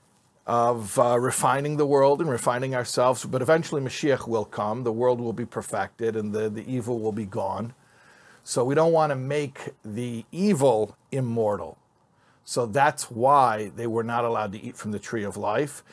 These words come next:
and that's why we die. We die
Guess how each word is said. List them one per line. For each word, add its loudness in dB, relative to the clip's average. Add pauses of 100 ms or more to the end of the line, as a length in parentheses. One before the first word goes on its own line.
(140)
and -6
that's 0
why 4
we -2
die. 2 (2250)
We -8
die 6